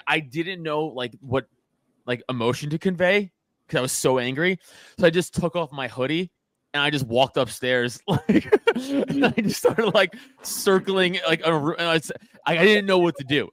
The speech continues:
I, I was just lost. And then I, I grabbed my hoodie and I held it over my head like a pillow. I started going, "Fuck, fuck," <laughs> as loud as I can into my hoodie. <laughs> I was so mad.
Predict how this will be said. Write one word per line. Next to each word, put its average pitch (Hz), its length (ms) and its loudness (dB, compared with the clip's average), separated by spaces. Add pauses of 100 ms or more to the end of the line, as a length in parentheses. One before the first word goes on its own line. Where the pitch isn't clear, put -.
I, 135 200 -4
I 147 100 0
was 156 100 -2
just 143 160 -10
lost. 139 320 0 (300)
And 160 100 -2
then 170 240 0
I, 147 100 2
I 156 40 0
grabbed 151 340 -2
my 147 120 -2
hoodie 147 240 -4
and 147 100 -6
I 127 60 -4
held 139 240 -8
it - 20 -8
over 135 120 -10
my 123 160 -10 (200)
head 135 240 -6
like 120 140 -12
a - 40 -12
pillow. 165 360 -4
I 151 80 -4
started 170 240 -10
going, 165 200 -4 (600)
"Fuck, 349 560 2 (800)
fuck," 339 400 -2
<laughs> - 0 -
as 226 120 -2
loud - 340 -2
as 214 160 -2
I 214 100 4
can - 320 0
into 180 220 -2
my 156 160 2
hoodie. 139 260 0 (240)
<laughs> - 220 -4
I 226 140 4
was 208 140 -2
so - 260 -2
mad. 131 380 0